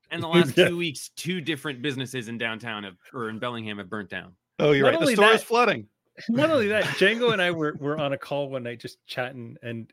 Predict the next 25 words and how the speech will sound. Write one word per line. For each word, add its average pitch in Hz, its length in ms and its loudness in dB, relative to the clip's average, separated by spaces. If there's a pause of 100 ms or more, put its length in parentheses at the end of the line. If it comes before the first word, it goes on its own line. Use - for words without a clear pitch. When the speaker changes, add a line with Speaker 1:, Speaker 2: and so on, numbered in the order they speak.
Speaker 2:
and 120 120 -10
he's 117 160 -12
like, 117 180 -16 (440)
"Oh, 90 220 -18
I 90 100 -18
think 98 220 -20
I 95 40 -18
have - 140 -20
to - 80 -20
go 98 100 -20
to 92 60 -20
the 87 100 -20
store." 101 480 -14 (260)
Speaker 3:
<laughs> - 600 -10
Speaker 2:
"Oh, 113 800 0 (580)
oh, 117 160 -2
weird 117 360 -2
things 120 240 -8
are 110 80 -10
happening 110 360 -8
on 110 120 -8
this 104 160 -10
camera. 104 360 -8
I 101 40 -8
got, 107 160 -6